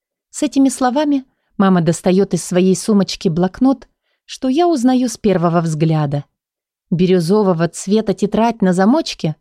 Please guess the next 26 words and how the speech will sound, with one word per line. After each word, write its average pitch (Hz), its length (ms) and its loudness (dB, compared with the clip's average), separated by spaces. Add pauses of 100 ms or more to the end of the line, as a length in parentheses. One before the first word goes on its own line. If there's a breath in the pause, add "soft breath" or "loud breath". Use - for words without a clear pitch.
(400)
которую 220 440 0
я 190 140 0
с 220 80 -8
такой 233 280 -2
скрупулёзностью 214 1120 0
и 196 40 4
рвением 185 580 2 (600)
вела 240 420 0
в - 120 -12
подростковом 202 800 0
возрасте. 160 680 -2 (760)
«Мой 254 420 4
старый 233 340 0
дневник. 180 720 0 (500)
Ты 165 200 2
подарила 220 480 0
его 226 240 0
мне, 226 300 2
когда 220 340 0
мы 339 140 0
переехали 247 600 0
в 240 80 -2
Анмар», 190 500 2 (400)
вспоминаю 165 640 0
я. 151 280 -4 (680)
«Да, 143 440 -2